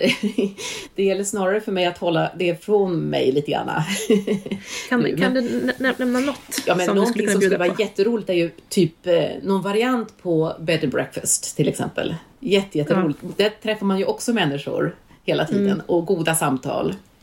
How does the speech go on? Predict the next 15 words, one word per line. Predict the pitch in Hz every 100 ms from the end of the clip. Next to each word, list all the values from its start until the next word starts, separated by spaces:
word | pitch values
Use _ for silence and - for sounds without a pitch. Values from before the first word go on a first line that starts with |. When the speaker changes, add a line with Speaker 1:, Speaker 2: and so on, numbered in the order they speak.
| _ - - -
Speaker 1:
Helt | 170 151 -
klart. | - 160 - - - - - - -
Men | 208
Speaker 2:
Mm. | 202 220
Speaker 1:
sen |
också | 262 269 214
att, | 190 202 - 196
eh, | 185 180 - - - - -
jobba | - 202 196
vidare | 185 214 165 226 233
på | 185
det |
här | 180 165 156
psykoterapeutiska | 165 175 165 170 - 254 - 349 269
banan. | 175 143 - -